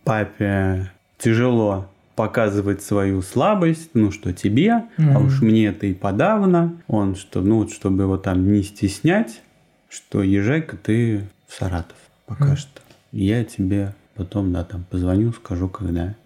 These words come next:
Speaker 1: Я, собственно, зачем-то так и сделал, хотя, наверное,
Speaker 2: Да, чё,
Speaker 1: мы,
Speaker 2: Женя,
Speaker 1: может быть,
Speaker 2: пожалуйста,
Speaker 1: не
Speaker 2: посмотри
Speaker 1: надо
Speaker 2: на меня.
Speaker 1: было. Ну, да, уже
Speaker 2: Мы
Speaker 1: чё,
Speaker 2: всегда,
Speaker 1: <laughs> чё,
Speaker 2: мы
Speaker 1: чё говорить о
Speaker 2: всегда
Speaker 1: том, что
Speaker 2: поступаем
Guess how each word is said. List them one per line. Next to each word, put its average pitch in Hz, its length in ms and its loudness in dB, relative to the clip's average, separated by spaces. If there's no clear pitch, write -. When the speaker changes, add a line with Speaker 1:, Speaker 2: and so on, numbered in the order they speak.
Speaker 1:
Я, 107 220 0
собственно, 95 760 -4
зачем-то 92 480 -2
так 92 220 -6
и 95 40 -2
сделал, 85 360 -2
хотя, - 240 -8
наверное, 92 640 -4
Speaker 2:
Да, 143 320 0
чё, - 220 -4
Speaker 1:
мы, 110 140 4
Speaker 2:
Женя, - 360 4
Speaker 1:
может - 160 2
быть, - 80 2
Speaker 2:
пожалуйста, 135 580 0
Speaker 1:
не 117 60 0
Speaker 2:
посмотри 170 320 4
Speaker 1:
надо - 0 -
Speaker 2:
на 147 80 4
меня. 127 300 2
Speaker 1:
было. 98 420 0
Ну, 131 360 4
да, 113 260 2
уже 98 240 2
Speaker 2:
Мы 160 120 8
Speaker 1:
чё, 147 80 4
Speaker 2:
всегда, 190 580 4
Speaker 1:
<laughs> 175 80 -2
чё, 180 40 6
Speaker 2:
мы 165 60 8
Speaker 1:
чё 196 140 4
говорить 147 320 4
о - 40 4
Speaker 2:
всегда 175 180 4
Speaker 1:
том, 147 100 4
что 139 80 4
Speaker 2:
поступаем 156 680 2